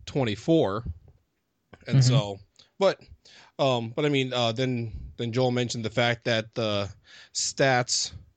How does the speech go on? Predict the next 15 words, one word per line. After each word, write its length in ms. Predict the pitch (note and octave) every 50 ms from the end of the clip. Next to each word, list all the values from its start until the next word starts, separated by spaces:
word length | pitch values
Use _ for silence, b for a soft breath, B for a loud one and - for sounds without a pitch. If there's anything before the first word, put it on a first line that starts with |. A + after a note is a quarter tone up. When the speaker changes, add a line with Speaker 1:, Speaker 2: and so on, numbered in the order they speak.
| _ _ _ _ _ _ _ _
Speaker 1:
for 520 | - - B2 A2+ A2 A2 G#2 G2+ G2+ G2+ F#2+
now 640 | A2 A2+ A#2 C3 E3 F3+ B2 G#2 G#2 G#2 A2 A#2+ B B B B B B B B B B
were 200 | C3+ A#2 A2 A2
about 420 | G#2 G#2+ F#2+ A2+ A2+ C#3+ G#3 -
the 80 | D3+ B2+
same 260 | - C3+ B2 A#2 A#2
as 120 | A2+ G#2+
they 80 | A#2 A2+
were 240 | A2 A2 A#2 A2+ A2
in 100 | A2 G#2
season 380 | - B2+ A#2+ G#2 G#2 G2+ F#2 -
eight. 400 | D3+ D3+ G2 D#2+ - - - - - - - _ _ _ _ _ _ _ _ b b b b b b b b b b b _ -
Speaker 2:
Yeah, 560 | - - - F3 F3+ F#3+ G3 G3+ G3+ G3+ F3+
he's, 640 | D#3+ F3+ A3 A#3 B3+ B3 B3+ B3+ - - - - - - B2+
um, 360 | C#3 C3+ B2+ A#2 A2+ A#2+